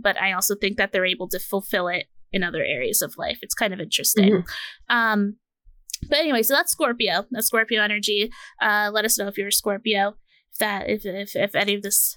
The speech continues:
Speaker 1: made sense or doesn't make sense. We're here for it all.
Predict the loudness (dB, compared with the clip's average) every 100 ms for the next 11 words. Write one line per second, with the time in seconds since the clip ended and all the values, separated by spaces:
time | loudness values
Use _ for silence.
0 | 4 4 4 4 2 2 -2 0 -2 0
1 | -2 -2 0 0 0 0 0 -6 _ 0
2 | 2 2 4 4 4 4 2 0